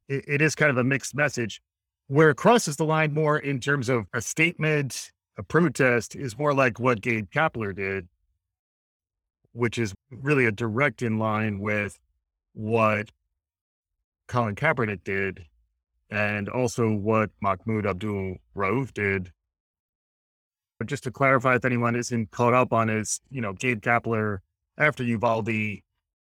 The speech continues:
chose not to come out of the dugout for the national anthem, he's saying he's gonna continue this until he decides he doesn't need to continue it. And he already demonstrated that there will be some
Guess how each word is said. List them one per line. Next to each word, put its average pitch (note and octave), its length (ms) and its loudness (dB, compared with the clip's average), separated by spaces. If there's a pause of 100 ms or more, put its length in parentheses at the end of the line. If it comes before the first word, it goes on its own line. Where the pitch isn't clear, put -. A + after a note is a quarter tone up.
chose A#2+ 420 2
not C3 220 2
to A#2+ 60 -6
come B2 160 0
out A#2+ 100 4
of A2 80 -2
the G#2+ 60 -4
dugout A2 420 2
for A2 120 -8
the G#2+ 60 -2
national G#2+ 440 -2
anthem, A#2 340 0
he's G#2+ 180 -4
saying A2+ 480 0
he's A2+ 280 -4
gonna G#2+ 320 -2
continue A#2+ 440 0
this A2+ 480 0
until G2+ 800 -4
he G2 80 -12
decides F#2 640 -6
he G#2+ 120 -8
doesn't F#2 200 -4
need D#3+ 140 -2
to D3 100 -2
continue F2+ 400 -6
it. G#2 160 -6 (540)
And G#2+ 460 0
he A#2 260 -2
already A2+ 240 2
demonstrated A2+ 560 -2
that G#2 180 -2
there G#2 120 -2
will A2 120 -2
be A2 120 -4
some G2+ 420 -6